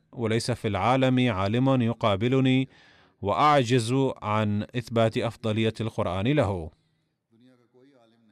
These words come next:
فهذه مدينة لاهور، وهنا جامعة، كان حضرته يلقي الخطاب في لاهور، وهنا كليات كثيرة،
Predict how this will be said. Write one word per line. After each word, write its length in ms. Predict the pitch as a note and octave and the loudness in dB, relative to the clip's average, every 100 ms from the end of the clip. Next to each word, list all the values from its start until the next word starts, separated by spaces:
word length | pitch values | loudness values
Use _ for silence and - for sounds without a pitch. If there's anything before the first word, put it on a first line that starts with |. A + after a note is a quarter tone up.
| G#2+ G#2+ G#2+ G#2+ _ _ G#2+ G#2 A2+ _ G#2+ G2+ G2+ | _ _ _ _ _ _ _ _ _ _ _ _ -16
فهذه 460 | - G#2+ C3 C#3 D3 | -6 0 0 2 2
مدينة 400 | A#2 G#2 A2+ A#2 A#2+ | 2 0 0 -2 -2
لاهور، 580 | G2+ F#2+ C3 C#3 C3+ - | 0 0 2 2 0 -2
وهنا 500 | A2+ A#2 B2 A#2 A2+ | 0 0 0 0 0
جامعة، 540 | B2+ E3 A#2 F2 E2 - _ - | 0 0 0 -2 -6 -10 _ -6
كان 260 | G2+ G2+ | -4 -4
حضرته 580 | G#2 G#2 G2 A2 A#2+ A#2 | -4 -6 -4 -2 -2 -2
يلقي 300 | G#2 G#2+ - | -2 -4 -4
الخطاب 520 | G#2 - A2+ C3 A#2+ | -6 -4 -2 0 2
في 160 | G#2 G#2+ | 0 -2
لاهور، 440 | F#2+ A2+ C#3 G#2+ - _ _ _ _ _ _ _ | 0 2 2 0 -6 _ _ _ _ _ _ _
وهنا 640 | - G2 A#2 B2 A#2+ A2+ - | -2 0 2 2 2 0 -4
كليات 500 | - A#2 G#2 G#2 G#2 | -4 -2 0 0 0
كثيرة، 640 | G#2+ G#2+ E3+ - A#2 G2 - | -2 -2 -2 0 0 0 -4